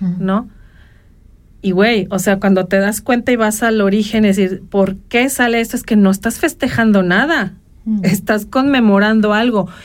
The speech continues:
Speaker 2: Y en esto del, el Día Internacional, este, de la Eliminación de la Violencia contra las Mujeres, yo lo quisiera llamar, o sea, aparte de es una conmemoración,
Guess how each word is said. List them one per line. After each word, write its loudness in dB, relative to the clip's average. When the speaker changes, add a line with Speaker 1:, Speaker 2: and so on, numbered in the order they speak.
Speaker 2:
Y 0
en 4
esto 0
del, 2
el 2
Día 4
Internacional, 2
este, 0
de 4
la 2
Eliminación 4
de 2
la 0
Violencia 0
contra 0
las 2
Mujeres, 2
yo 2
lo 0
quisiera 0
llamar, 0
o -6
sea, 2
aparte -2
de 0
es -4
una 0
conmemoración, 0